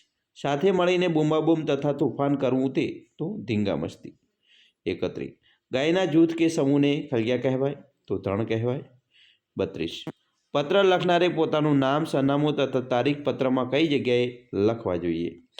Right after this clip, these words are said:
તો મિત્રો પત્રના મથાળે જમણી બાજુ. તેત્રીસ,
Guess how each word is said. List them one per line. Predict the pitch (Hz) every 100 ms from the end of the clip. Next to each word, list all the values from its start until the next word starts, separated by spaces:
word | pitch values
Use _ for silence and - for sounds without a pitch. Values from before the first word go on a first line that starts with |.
| - - - -
તો |
મિત્રો | 110 113 107
પત્રના | 131 131 151 156 156 156 -
મથાળે | 101 104 123 147 143 151
જમણી | 120 110 107
બાજુ. | 85 82 85 - _ _ _ _ _ _ _ _ _ _ -
તેત્રીસ, | 110 107 92